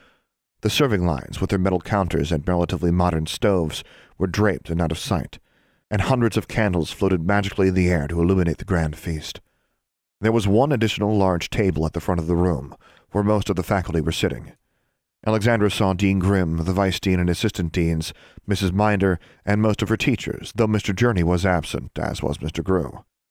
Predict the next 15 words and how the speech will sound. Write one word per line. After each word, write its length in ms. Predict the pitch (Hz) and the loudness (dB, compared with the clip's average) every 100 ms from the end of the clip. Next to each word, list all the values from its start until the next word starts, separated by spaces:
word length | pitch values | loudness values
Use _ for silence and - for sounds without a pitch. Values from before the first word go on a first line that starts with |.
| _ _ _ - | _ _ _ -4
Alexandra 460 | 101 104 117 104 98 | -2 2 2 2 2
sat 260 | 107 90 | 0 0
down 220 | 104 98 | 2 2
between 300 | 87 - 87 | 0 0 0
Anna 240 | 82 90 85 | 2 0 0
and 140 | 87 | -2
David. 440 | 87 90 78 62 - _ _ _ _ _ | 0 0 0 -6 -14 _ _ _ _ _
The 100 | 107 | -2
Pritchard 320 | 156 131 98 | 0 0 -2
twins 320 | - 82 73 | 0 -2 0
were 100 | 90 | 2
on 140 | 90 85 | 2 2
David's 300 | 92 87 87 | 2 2 0
other 140 | 85 | -2
side, 520 | - 104 85 65 - | -2 -2 -2 -4 -12